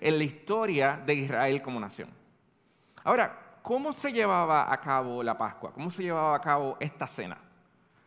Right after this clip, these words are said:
Pues en la mesa en que comían habían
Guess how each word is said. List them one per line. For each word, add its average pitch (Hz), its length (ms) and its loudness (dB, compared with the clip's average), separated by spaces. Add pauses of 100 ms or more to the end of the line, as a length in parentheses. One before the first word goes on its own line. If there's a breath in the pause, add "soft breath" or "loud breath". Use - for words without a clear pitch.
(120)
Pues 190 160 2
en 202 80 8
la 196 80 6
mesa 202 560 0
en 156 80 -4
que 151 140 -8
comían 139 720 -2
habían 170 540 -2